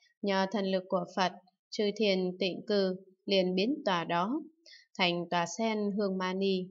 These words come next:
Đức Phật ngồi lên trên tòa đó, các chúng Bồ Tát cũng đều ngồi chung quanh Đức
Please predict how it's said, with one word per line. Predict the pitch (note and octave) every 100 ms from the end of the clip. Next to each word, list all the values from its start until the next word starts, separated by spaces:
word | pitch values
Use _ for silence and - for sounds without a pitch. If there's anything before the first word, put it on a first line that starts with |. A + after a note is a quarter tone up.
| - _ -
Đức | C#4 C4+
Phật | G#3+ -
ngồi | F#3 F#3
lên | A#3 C4+
trên | C#4+ C#4 C4+
tòa | F3 D#3+
đó, | E3+ F3+ B3+ D#4 -
các | A#3+
chúng | - A#3
Bồ | A#3+ F3 D#3
Tát | A3+ C#4 -
cũng | B3 A#3+
đều | F#3+
ngồi | D#3 E3 D#3
chung | D#3+ A#3 A#3
quanh | B3 A#3+
Đức | B3